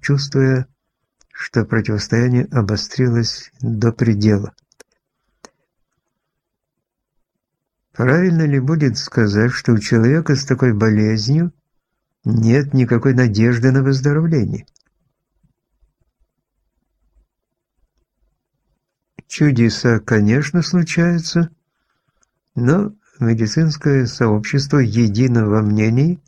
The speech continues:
что эта болезнь смертельна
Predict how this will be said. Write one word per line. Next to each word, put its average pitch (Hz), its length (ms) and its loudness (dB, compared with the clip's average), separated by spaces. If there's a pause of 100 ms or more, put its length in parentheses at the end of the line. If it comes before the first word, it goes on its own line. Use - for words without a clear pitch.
(1080)
что - 280 -6
эта 120 180 0
болезнь 107 500 0
смертельна 117 1040 -2